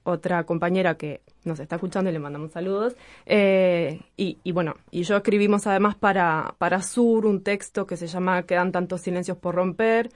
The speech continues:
que pueden, les invitamos a leer allí. Y para seguir dándole un poco de vueltas a este asunto, intentando como ampliar un poco la mirada,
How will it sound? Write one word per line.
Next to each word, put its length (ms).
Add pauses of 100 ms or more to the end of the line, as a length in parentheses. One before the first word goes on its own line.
(280)
que 100
pueden, 540
les 180 (160)
invitamos 380
a 80
leer 240
allí. 480 (560)
Y 100
para 320
seguir 240
dándole 240
un 80
poco 200
de 40
vueltas 320
a 60
este 180
asunto, 560
intentando 720 (120)
como 200
ampliar 240
un 80
poco 160
la 80
mirada, 360